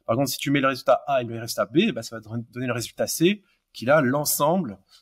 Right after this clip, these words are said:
va faire que, bah, avec des liens que, où t'as un petit peu des liens de trafic, un petit peu des liens avec du trust, un petit peu des liens avec des domaines que les concurrents n'ont pas et qui sont, euh, des domaines, entre guillemets, rares, bah, il, il fait que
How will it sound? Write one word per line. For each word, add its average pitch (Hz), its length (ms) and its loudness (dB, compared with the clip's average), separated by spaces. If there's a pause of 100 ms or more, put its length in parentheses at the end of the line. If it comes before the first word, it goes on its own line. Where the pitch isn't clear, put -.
(140)
va 117 140 4
faire 156 360 -2
que, 139 280 -2
bah, 104 180 2
avec 120 220 -2
des 127 100 -6
liens 131 540 -2
que, 117 80 -8
où 113 120 -8
t'as 110 160 -2
un 113 100 -4
petit - 180 -10
peu 120 160 -8
des 113 100 -8
liens 120 220 -6
de 113 180 -14
trafic, 120 680 -6
un 113 140 -4
petit - 160 -14
peu 120 220 -8
des 113 100 -8
liens 123 220 -2
avec 117 180 -2
du 110 100 -18
trust, 127 520 -4 (400)
un 113 120 2
petit 117 200 -8
peu 127 260 -4
des 120 140 -6
liens 123 280 -6
avec 110 240 -8
des 107 120 -8
domaines 117 420 -8
que - 160 -14
les 107 320 -4
concurrents 117 460 -4
n'ont 117 180 -6
pas 120 480 2
et 101 140 -8
qui - 160 -14
sont, 110 460 -10
euh, - 40 -10
des 101 140 -10
domaines, 104 280 -14
entre - 140 -20
guillemets, 101 260 -6
rares, 127 400 2 (460)
bah, 98 140 0
il, 101 80 -6
il - 320 -20
fait 139 180 -8
que - 60 -16